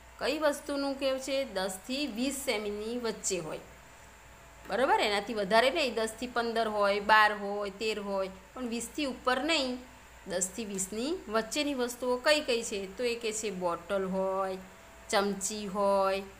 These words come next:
ચપ્પુ હોય, નાનો ચીપિયો હોય,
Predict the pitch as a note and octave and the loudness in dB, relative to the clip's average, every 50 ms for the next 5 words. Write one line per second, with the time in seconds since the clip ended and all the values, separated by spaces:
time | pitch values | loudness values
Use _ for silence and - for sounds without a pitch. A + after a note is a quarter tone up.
0 | - - - - - - - - A#3 A3 A3 - - - G#3+ G#3+ G#3 G3+ F#3+ G3 | -20 -20 -20 -20 -20 -8 -2 0 0 0 0 -4 -8 -4 -4 -2 -2 -2 0 2
1 | G3+ G3 G3 G3+ G3+ G3 F#3+ F#3+ G3 G3+ G3 - - G#3+ A3 G#3 G3 G3 G3+ F#3+ | 4 6 6 6 6 6 6 4 0 -4 -8 -10 -6 2 4 4 6 6 4 2
2 | F3+ F3 F3+ - F#3+ F#3 F#3+ - G3+ G#3 G#3+ G#3+ G#3 G3+ G3+ G3 G3 G3 G3 G3 | 0 -2 -4 -8 -10 -10 -12 -8 -4 -2 -2 0 0 0 -2 0 0 0 2 2
3 | G3 G3 G3 | 2 2 0